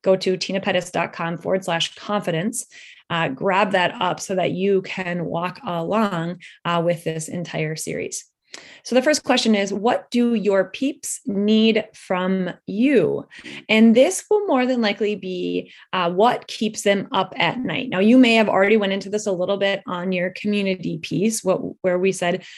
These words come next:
you know, who do you want in, uh, your world? Um, I wanna take it just that one step further on what keeps them up at night. What is the problem that they have and how can you solve it?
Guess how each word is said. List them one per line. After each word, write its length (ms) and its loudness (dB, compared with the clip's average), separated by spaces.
you 80 -2
know, 160 2
who 260 2
do 80 6
you 200 4
want 440 -2
in, 380 -6
uh, 200 0
your 380 4
world? 600 2
Um, 380 -4
I 140 4
wanna 260 4
take 240 0
it 140 -4
just 160 -14
that 200 -8
one 280 4
step 360 0
further 380 2
on 280 -6
what 220 -2
keeps 200 -2
them 120 0
up 160 -8
at 140 -4
night. 220 -6
What 480 -2
is 240 4
the 80 0
problem 640 -2
that 160 -12
they 160 2
have 460 -4
and 140 0
how 420 2
can 380 -2
you 280 -4
solve 440 -2
it? 200 -4